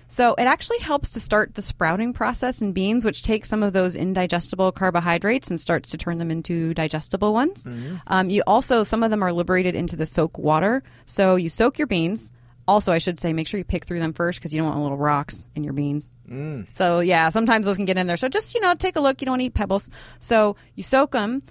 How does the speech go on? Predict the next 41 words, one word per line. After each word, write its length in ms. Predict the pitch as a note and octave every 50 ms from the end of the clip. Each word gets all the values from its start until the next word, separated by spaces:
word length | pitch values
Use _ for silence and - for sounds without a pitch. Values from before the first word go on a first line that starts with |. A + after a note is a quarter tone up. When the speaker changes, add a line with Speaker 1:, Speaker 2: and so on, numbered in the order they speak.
| - - -
Speaker 1:
and 60 | F#3+ G3
you 40 |
pour 320 | F#3 - - C4+ B3+ B3 A#3
off 180 | A#3 A3+ -
the 80 | - G3
soak 280 | - - G3+ G#3+ G#3+ F#3
water. 260 | F3 E3 E3 E3+ E3+
That's 280 | E3+ F#3 F#3 - -
getting 280 | - - F#3+ F#3 F3+ F3
rid 240 | E3+ F3 F3+ F3 E3+
of 120 | E3 D#3+
some 240 | - - F3 E3 E3+
of 140 | F3+ F3+ E3+
those 420 | F3+ F3 F3 F3 E3+ F3 F3 - -
gas-inducing 800 | - F3 D3+ D3+ - - F#3 F3+ E3+ E3+ F3 - - E3+ E3
substances 840 | D#3 - E3+ D#3 - - F3+ E3+ D#3 - E3+ D#3 D#3 D#3 D#3+ - - - -
already. 540 | E3 D#3 C#3+ C#3+ C#3+ D3 D3+ G3+ B3+ D4 - - - - - - - - - - -
And 160 | E3+ E3+ F3 F3
then, 460 | A#3 C4+ B3+ G3 D#3 C#3+ D3 C#3+ - -
and 120 | F3 E3+
only 220 | D#3+ D#3 D3+ D3 D3
then, 280 | E3+ F#3 F3 E3 D#3+
do 80 | D3+ D#3+
you 80 | D#3
go 120 | - D3+ C#3
ahead 200 | D3+ D#3 C#3 C3+
and 80 | C3
cook 180 | - C3+ B2+ -
'em. 120 | - - - - - - - - - - - - - - - - - - - - - - - - - - - - - -
Speaker 2:
Real 180 | F3+ G#3+ A3
quick. 400 | - - E3+ F#3+ G#3 - - - - -
Speaker 1:
Yeah. 200 | E3+ E3 E3 - - _ -
Speaker 2:
Tip. 240 | - D3+ D#3+ - - _ _ _ _ _
Speaker 1:
Yep. 180 | - E3+ F#3+ - - - _ - - - -
Speaker 2:
You 140 | C3+ D3+ F3+
were 60 | E3+
telling 260 | - E3+ D#3 D#3 D3
me 100 | D3 C#3
not 300 | B2+ B2+ C#3 C#3+ - -
to 120 | - C3+ -
eat 240 | C3 C3 C3 B2+